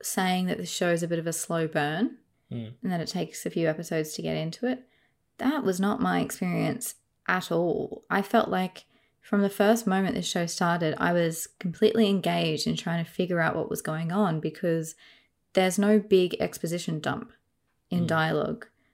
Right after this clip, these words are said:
Speaker 1: Like, I had to figure out that Mark and his sister were brother and sister. You know,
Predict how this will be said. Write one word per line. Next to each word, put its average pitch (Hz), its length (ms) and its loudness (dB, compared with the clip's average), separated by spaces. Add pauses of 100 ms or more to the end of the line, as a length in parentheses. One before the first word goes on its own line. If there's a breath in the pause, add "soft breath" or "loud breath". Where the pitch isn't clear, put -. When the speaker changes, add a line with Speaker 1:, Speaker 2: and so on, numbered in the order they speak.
Speaker 1:
Like, 175 140 2
I 190 80 8
had 196 80 4
to 208 80 -2
figure 185 260 2
out 170 280 2
that 175 200 0
Mark 170 320 0
and 165 80 -2
his 160 100 -6
sister 175 360 -4
were 156 260 -2 (160)
brother 165 220 2
and 151 120 -4
sister. 196 480 2 (720 soft breath)
You 190 120 4
know, 165 280 0